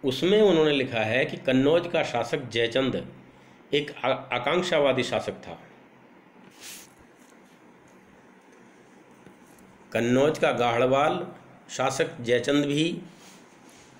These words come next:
वीर और प्रतापी शासक माना जाता है।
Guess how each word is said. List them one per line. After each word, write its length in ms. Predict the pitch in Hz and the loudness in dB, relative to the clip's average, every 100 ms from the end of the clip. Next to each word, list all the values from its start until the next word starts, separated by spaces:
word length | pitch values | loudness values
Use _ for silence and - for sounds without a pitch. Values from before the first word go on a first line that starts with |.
| - - - - - - - - - - - - - - - - - - - 95 | -20 -20 -20 -20 -20 -20 -20 -20 -20 -20 -20 -20 -20 -20 -20 -20 -20 -20 -16 -4
वीर 320 | 117 139 147 | 0 2 2
और 140 | 143 | 2
प्रतापी 340 | 135 131 135 143 | 0 -2 -2 -2
शासक 300 | 139 131 143 - - | -4 -4 -6 -10 -6
माना 220 | 127 131 | -2 0
जाता 280 | 131 135 131 | 2 2 0
है। 240 | 143 143 | -4 -8